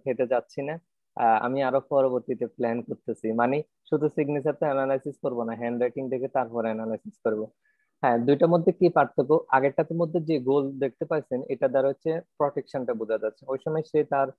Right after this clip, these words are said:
প্রোটেকশন, আহ, সিকিউরিটির প্রতি অনেক বেশি গুরুত্ব দিয়েছিল প্রথম দিকে।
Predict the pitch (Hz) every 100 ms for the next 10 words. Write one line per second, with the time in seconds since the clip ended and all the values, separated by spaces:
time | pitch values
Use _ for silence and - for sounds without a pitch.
0 | _ _ - 139 - 123 - 135 131 -
1 | 127 117 - 143 131 139 131 143 151 143
2 | 135 127 123 131 - 135 139 165 131 147
3 | 139 131 113 110 - 107 101 _ 123 -
4 | 117 104 104